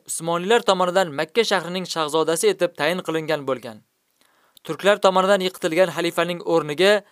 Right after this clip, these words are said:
o'zini xalifa deb e'lon qiladi. Lekin arab xilofatini tiklashlik uchun juda kech bo'lgandi.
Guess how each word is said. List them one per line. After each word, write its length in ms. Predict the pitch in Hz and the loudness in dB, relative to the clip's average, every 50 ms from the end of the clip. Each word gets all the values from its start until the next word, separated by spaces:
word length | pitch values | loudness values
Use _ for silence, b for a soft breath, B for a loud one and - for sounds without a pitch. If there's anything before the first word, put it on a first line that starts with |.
| b b b b - | b b b b -6
o'zini 300 | 165 165 151 180 180 180 | -4 -2 -2 -2 -4 -4
xalifa 420 | - - 160 165 180 175 220 208 | -4 -4 -4 -4 -2 0 0 2
deb 140 | 175 196 190 - - | 4 4 2 2 0
e'lon 280 | 160 165 156 165 151 135 | 0 2 4 2 2 0
qiladi. 340 | - 139 135 127 117 107 101 - _ _ _ _ _ _ _ _ _ _ _ _ _ | -2 -6 -6 -6 -6 -8 -12 -16 _ _ _ _ _ _ _ _ _ _ _ _ _
Lekin 320 | - 139 170 180 185 180 170 - - | -4 -4 -2 0 0 -2 -4 -4 -4
arab 260 | 147 165 214 233 226 | -2 0 2 2 2
xilofatini 600 | - 175 - 180 185 180 - 190 175 175 185 175 | 2 2 2 2 2 4 4 2 0 0 -2 -4
tiklashlik 520 | 160 - - 165 170 156 139 - 208 240 202 190 | -6 -8 -2 0 0 0 2 0 0 0 -2 -2
uchun 240 | 165 - 196 196 196 180 - _ 131 | -4 -2 -2 -2 -2 -4 -10 _ _
juda 200 | 110 156 180 190 | -6 -2 -2 -2
kech 240 | 180 - 175 165 - 135 | 0 0 -2 -2 -2 -4
bo'lgandi. 440 | 135 135 120 120 127 117 110 107 | -4 -6 -4 -6 -8 -10 -10 -14